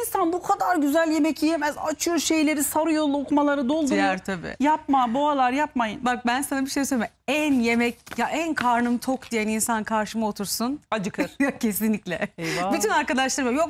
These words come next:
Speaker 2: biz yemeyeceğiz." diyorlar. Ben oturuyorum, yemeye başlıyorum. "E, biz de mi yesek?"
Speaker 1: Biz
Speaker 2: falan
Speaker 1: de mi
Speaker 2: oluyor.
Speaker 1: yesek? Ama sen çok disiplinlisin. Seni çok takdir ediyorum.
Speaker 2: Bir boğa.
Speaker 1: Sen gördüğüm en disiplinli boğasın kesinlikle.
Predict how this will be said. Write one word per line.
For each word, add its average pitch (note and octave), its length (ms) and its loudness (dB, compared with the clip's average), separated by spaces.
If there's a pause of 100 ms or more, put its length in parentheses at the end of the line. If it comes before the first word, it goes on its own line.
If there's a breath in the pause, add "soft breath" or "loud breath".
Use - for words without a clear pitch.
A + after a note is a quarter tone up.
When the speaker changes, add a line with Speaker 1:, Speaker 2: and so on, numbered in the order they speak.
Speaker 2:
biz D#4+ 140 0
yemeyeceğiz." C4 480 2
diyorlar. G#3+ 300 -2
Ben A#3+ 60 -2
oturuyorum, C#4 400 0
yemeye B3+ 280 2
başlıyorum. A#3+ 520 0 (280)
"E, C4 100 -2
biz C4 160 0
de B3 40 4
mi - 100 0
yesek?" G#3 300 -2
Speaker 1:
Biz A#3 60 -2
Speaker 2:
falan - 120 0
Speaker 1:
de - 60 0
mi - 80 0
Speaker 2:
oluyor. G3+ 140 0
Speaker 1:
yesek? F#3+ 280 -4
Ama B3 120 -2
sen C4 180 -2
çok A#3+ 180 -4
disiplinlisin. F#3 680 -6
Seni G#3 120 -2
çok - 240 -8
takdir E3+ 320 -8
ediyorum. D3 380 -10
Speaker 2:
Bir A3+ 380 0
boğa. G3+ 380 2
Speaker 1:
Sen B3 240 -2
gördüğüm B3 360 -2
en C#4 200 2
disiplinli A#3 500 -2
boğasın G3 380 0
kesinlikle. E3+ 560 -8